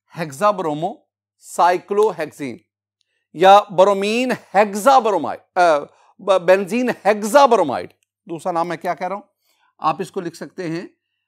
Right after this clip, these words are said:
बेंजीन hexabromide, ये भी ध्यान में रखना। ये आपके पास था, अगर आप बेंजीन का ब्रोमीन के साथ रिएक्शन करवाएं in the presence of sunlight, बिल्कुल इसी तरह आप ना बेंजीन ले, इसका क्लोरीन के साथ रिएक्शन करवाएं, प्लस थ्री सी एल टू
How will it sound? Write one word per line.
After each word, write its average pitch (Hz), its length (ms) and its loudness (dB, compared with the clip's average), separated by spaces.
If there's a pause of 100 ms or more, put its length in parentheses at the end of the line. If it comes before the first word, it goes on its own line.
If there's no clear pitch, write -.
(180)
बेंजीन 175 840 -4 (380)
hexabromide, 196 1000 2 (340)
ये 233 80 -4
भी 196 100 -6
ध्यान 117 160 -12
में 101 100 -20
रखना। - 220 -20 (880)
ये 208 200 -2
आपके 254 300 4
पास 156 300 2
था, - 480 -2 (140)
अगर 247 200 6
आप 240 160 12
बेंजीन 190 540 -2
का 226 120 0
ब्रोमीन 170 520 -4
के 151 120 -16
साथ 143 200 -10
रिएक्शन 123 300 -12
करवाएं 170 320 -2
in 214 80 -6
the 185 80 2
presence 135 420 -6
of 190 100 -16
sunlight, 269 420 -8 (920)
बिल्कुल 247 320 -6
इसी 175 160 -10
तरह 117 300 -10 (440)
आप 233 220 8
ना 269 120 2
बेंजीन 208 540 -2
ले, 247 240 -6 (840)
इसका 247 340 4
क्लोरीन 208 460 0
के 196 100 -10
साथ 170 180 -2
रिएक्शन 127 300 -8
करवाएं, 107 320 -18
प्लस 180 320 -4
थ्री 190 160 -12
सी 170 140 -12
एल 117 140 -6
टू 123 180 -20